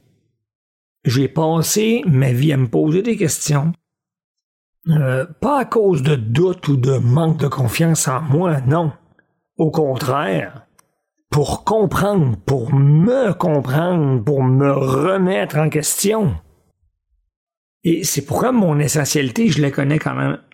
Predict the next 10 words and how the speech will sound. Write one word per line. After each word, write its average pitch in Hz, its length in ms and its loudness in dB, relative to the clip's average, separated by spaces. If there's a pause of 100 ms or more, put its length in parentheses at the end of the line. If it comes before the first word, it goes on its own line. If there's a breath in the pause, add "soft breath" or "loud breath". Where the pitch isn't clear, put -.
(140)
un 151 160 0
peu 151 160 -2
beaucoup. 110 320 -2 (1900)
Donc 160 340 0
pour 151 160 0
moi, 165 240 0
une 151 240 2
valeur, 156 720 0
c'est 143 200 -2
quoi ? 151 380 -2